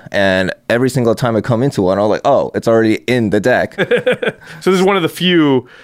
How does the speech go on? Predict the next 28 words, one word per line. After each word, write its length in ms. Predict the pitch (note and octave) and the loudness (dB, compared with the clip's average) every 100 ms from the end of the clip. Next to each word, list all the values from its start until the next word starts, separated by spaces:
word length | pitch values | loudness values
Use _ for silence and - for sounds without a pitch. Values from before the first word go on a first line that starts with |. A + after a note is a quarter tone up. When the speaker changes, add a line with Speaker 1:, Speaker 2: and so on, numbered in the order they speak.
| - _ - | -20 _ -4
Speaker 2:
quote-unquote 420 | D#3 C#3+ C#3+ A#2+ | -2 0 0 0
big 140 | C#3 B2 | -2 0
vampires 400 | C3 B2+ B2 A2+ | -2 0 -2 0
that 80 | |
wasn't 260 | A2+ G#2+ A2 | 0 0 0
already 160 | G#2 G#2 | -2 -2
in 80 | |
the 60 | G2 | -2
deck. 160 | G#2+ - | -4 -2
I 80 | G#3 | 0
like 180 | C4 | 0
this 140 | C4+ C#4 | 0 -2
as 100 | A#3 | 0
a 60 | |
big 160 | E3+ E3 | 0 0
vampire 320 | D#3+ D3+ D#3 | -2 -2 -2
because 240 | C#3 C3+ B2 | -2 -4 -4
it's 100 | - | -4
five 220 | D#3+ D3 | -2 -2
C 80 | C#3+ | -4
M 80 | B2 | -4
C, 160 | C3+ | -4
so 120 | A#2+ | -2
it 40 | A2+ | -2
doesn't 180 | A#2 A2+ | -2 0
feel 100 | B2 | 0
like 160 | A2 | 0
you're, 160 | G#2+ | -2